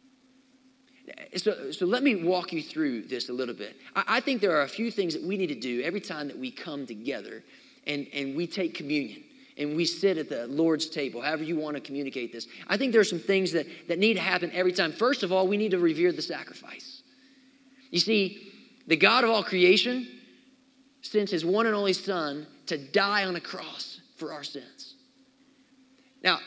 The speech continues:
we say that and it becomes a familiar thing to us, but stop and think about that for a moment. Somebody gave up their life for us. And in the same way, or in at least a similar way, if somebody was to do that,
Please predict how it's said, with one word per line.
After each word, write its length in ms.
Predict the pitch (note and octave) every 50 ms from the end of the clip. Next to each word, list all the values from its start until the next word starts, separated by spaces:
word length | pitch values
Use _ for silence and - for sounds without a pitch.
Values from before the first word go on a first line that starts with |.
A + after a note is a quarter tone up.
| - - -
we 160 | F3+ B3 C#4+
say 380 | D4 - - A#3 B3+ C4+ C#4 G3+
that 260 | D3+ D3+ D3 D3+ -
and 80 | F3 F#3
it 80 | F3+
becomes 340 | E3 F3+ - A3+ G3+ G3 E3
a 60 | F3+
familiar 600 | D#3+ - - E3 D#3+ E3 F3 G#3 A3 A3+ G#3+ G#3+ G3+
thing 360 | G#3+ - G3 F#3+ G3 F#3+ E3+
to 180 | - C#3+ A2 G#2
us, 220 | A2+ A2 - - - - - -
but 100 | F3+ F3+
stop 480 | - - - - B3+ C4 C4+ D4 C#4+ A3
and 160 | G3 F#3 F#3
think 300 | - G#3 G#3 G#3 G#3 G3
about 300 | D3+ D#3+ C#3+ C3+ C3+ -
that 220 | D#3 D3 C#3 -
for 180 | - - - C#3+
a 120 | - -
moment. 260 | C3 B2 G#2 G2 - - _ _ _ _ _ - _ _ _ _ _ _ _ _ _ _ _
Somebody 400 | - - C#4 C#4+ C#4+ C#4+ A3+ G3
gave 260 | D#3+ F#3+ G3 G3 F#3
up 180 | G3+ G3 -
their 140 | F3 D#3 C#3+
life 440 | C3+ C#3 C#3+ D#3 D3+ D3+ C3+ - - - -
for 280 | - D#3 C#3+ C#3+ B2+ A#2
us. 320 | A2 A#2 - - - - - - - - _ _ _ _ _ _ _ _ _ _ _ _ _ _ _ - - -
And 120 | G3+ G#3+
in 120 | G#3 G3
the 60 | F#3 F3
same 360 | - - B3 C4+ D4+ C#4+ G#3+
way, 200 | F3 E3+ F3+ F#3
or 140 | G3 G3 G3
in 100 | F#3+ G3
at 180 | F#3+ F3+ G3
least 220 | G3+ G#3+ G#3 - F3+
a 60 | E3
similar 420 | - - C4+ C#4 B3+ G#3 F3 D#3+
way, 220 | D3+ D#3+ D#3+ E3+ F#3 F3+ - - -
if 120 | - D#3+ D#3+
somebody 420 | - - A#3+ C4+ C4+ C#4+ C4+ B3+
was 180 | A3+ A3 G3+ G#3
to 100 | F#3 E3+
do 220 | D3 F3+ G#3+ A3
that, 240 | F3 F#3+ F3+ E3